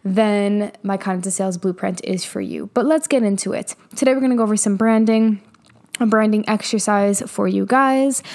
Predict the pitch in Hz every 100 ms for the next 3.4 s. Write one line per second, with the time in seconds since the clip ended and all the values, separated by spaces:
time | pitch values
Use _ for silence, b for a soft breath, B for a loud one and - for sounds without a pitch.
0 | B B B 220 214 208 208 208 196 -
1 | _ _ _ - 202 214 226 202 220 254
2 | 254 262 254 247 - 240 233 233 285 220
3 | - 202 190